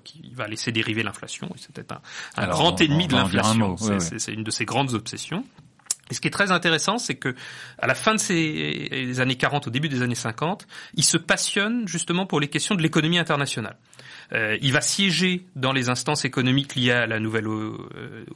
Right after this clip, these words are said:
Speaker 1: aux nouvelles organisations des Nations Unies.
Speaker 2: Oui, il est
Speaker 1: Et
Speaker 2: gouverneur, en quarante-six, il est nommé gouverneur pour la France au Fonds monétaire international.
Speaker 1: Voilà. Alors, c'est des choses qu'on connaît moins, mais c'est un fonds monétaire qui n'est pas celui qui sera
Speaker 2: Ouais.
Speaker 1: beaucoup plus célèbre dans les années quatre-vingts et quatre-vingt-dix autour des, des plans d'ajustement structurel.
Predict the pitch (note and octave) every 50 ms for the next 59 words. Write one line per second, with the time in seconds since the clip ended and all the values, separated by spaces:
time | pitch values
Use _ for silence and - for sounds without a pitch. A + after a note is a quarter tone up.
0 | - - - A2+ A2+ A#2+ A2+ D3+ C3 A2+ A#2 G#2+ G#2+ G#2+ A2 A2 A2 G#2 - -
1 | A#2+ G#2+ - - - - A2+ G#2+ G#2 A2 A2 B2+ D#3 G#3+ B3 - C#3+ D3 C#3 A2+
2 | A2 G2 G#2 A#2 D#3 D#3+ E3 C#3+ D3+ E3 E3+ F3+ F#3 E3+ D3 C3 A#2 A#2+ A#2 -
3 | F#3+ D3+ D#3+ D3 - G3+ E3+ - C#3+ C#3 C#3 C#3 D3+ D3 C3+ E3 E3+ F3 E3 E3+
4 | F3 - - C#3+ C3 C3+ B2+ - - G3+ F#3+ - A2+ - - - G3+ F3 D#3 C#3
5 | C3 C3 - E3 C#3 C#3 - B2+ A#2 A#2+ A2 - G#2+ F#2 F2+ D#3 F3 F3 C3 G#2+
6 | - - - - C#3+ C#3 - - - - E3 F3 E3 - G3 - - D#3+ - D#3+
7 | F3 G3+ A#3+ B3+ A#3+ F3 - F#3 E3+ D#3 - - A#3 G#3 G3+ F#3 E3 D#3 D#3+ -
8 | - G#3+ A3 A3 G#3 - - _ - - C#3+ C#3+ C3+ C3 B2 B2 B2+ - D#3 -
9 | - - C#3 C3+ C#3+ D3+ D3+ C#3+ - - - - - - - - A#2 A#2 A#2 A2
10 | A2+ - - - B2+ - - - C#3 B2 C3 C3+ C3 A#2 A2 G#2+ G#2+ A2 A2 A2
11 | A2 A2 G#2+ G#2+ A2 A2 A#2 A#2 - A#2 - - - A2+ A2+ B2 A#2 - G2+ G2
12 | - A2 G#2+ G#2+ A#2 B2+ B2 - - A#2 - A#2 A2 G#2+ G#2+ A#2+ - - A2 A2
13 | - - A#2+ A#2 A2 A2 G#2+ G2+ - A2+ A2 G#2+ - - G#2+ - - B2+ E3 F#3+
14 | G3